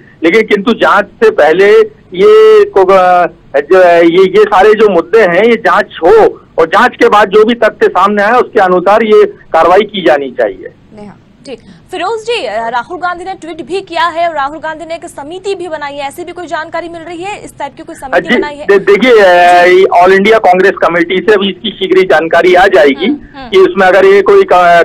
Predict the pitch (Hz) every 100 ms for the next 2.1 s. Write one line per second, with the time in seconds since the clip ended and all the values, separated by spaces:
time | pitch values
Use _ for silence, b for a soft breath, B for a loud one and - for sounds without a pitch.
0 | 165 165 175 185 196 165 160 180 185 180
1 | 180 185 196 160 160 185 170 160 185 156
2 | 147